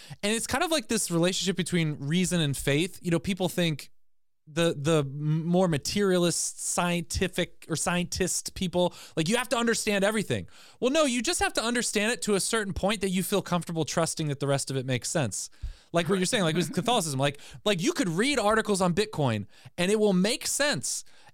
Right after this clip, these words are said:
And you could read up to a certain point where you're like, "You know what? I don't need to read anymore. I, I'm, like, willing to trust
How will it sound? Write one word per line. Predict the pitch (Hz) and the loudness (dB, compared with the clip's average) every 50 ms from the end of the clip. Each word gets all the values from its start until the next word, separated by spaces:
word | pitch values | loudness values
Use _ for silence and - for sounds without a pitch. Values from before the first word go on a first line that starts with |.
| _ - | _ -2
And | 196 202 196 | 0 0 0
you | 247 | 0
could | - 262 220 190 | -2 -2 -2 0
read | 233 269 233 208 | 0 0 0 2
up | 226 247 - | 0 0 0
to | - 277 | 0 0
a | 254 | 0
certain | - - 269 254 226 202 | 2 2 0 0 0 -2
point | 175 - - 240 233 226 160 | -2 0 2 2 2 2 2
where | 180 175 | 4 4
you're | 175 175 | 6 6
like, | 165 156 151 - | 4 2 2 0
"You | 180 214 | 0 2
know | 226 226 | 2 4
what? | 208 190 208 233 - | 4 4 2 2 0
I | - 196 208 269 | 0 -2 0 2
don't | 294 302 | 0 0
need | 285 285 226 | 0 -2 0
to | 247 214 | 0 0
read | 175 180 202 202 196 185 | 0 0 0 0 0 0
anymore. | 185 180 185 190 185 170 165 165 170 180 196 170 - - | 0 0 0 2 2 2 2 4 4 4 2 2 0 -2
I, | 196 196 147 139 - - - | -4 -4 -4 -8 -10 -6 -4
I'm, | 185 208 214 220 | -2 0 2 2
like, | 220 214 196 - - - | 2 2 2 0 -4 -8
willing | 151 160 202 262 294 311 277 | -4 -2 -2 0 0 -2 -2
to | 226 185 | -4 -4
trust | - - - 165 156 156 170 170 - - - - | -4 -4 -2 0 0 2 2 0 -2 -4 -6 -10